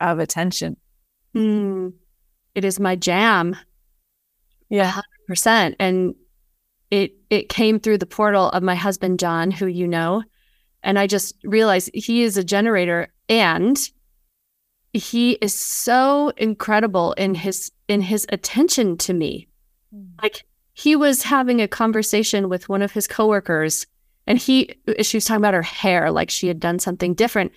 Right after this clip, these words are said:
Speaker 2: And he could, like, speak the language of women's hair because he's paying attention to me when I'm talking about what's going on with my hair. And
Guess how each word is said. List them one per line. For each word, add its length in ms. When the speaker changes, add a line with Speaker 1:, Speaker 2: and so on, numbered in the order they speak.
Speaker 2:
And 120
he 140
could, 180
like, 220
speak 400
the 120
language 580
of 160
women's 400
hair 500
because 520
he's 200
paying 260
attention 460
to 140
me 120
when 140
I'm 140
talking 480
about 420
what's 380
going 320
on 160
with 140
my 200
hair. 540
And 260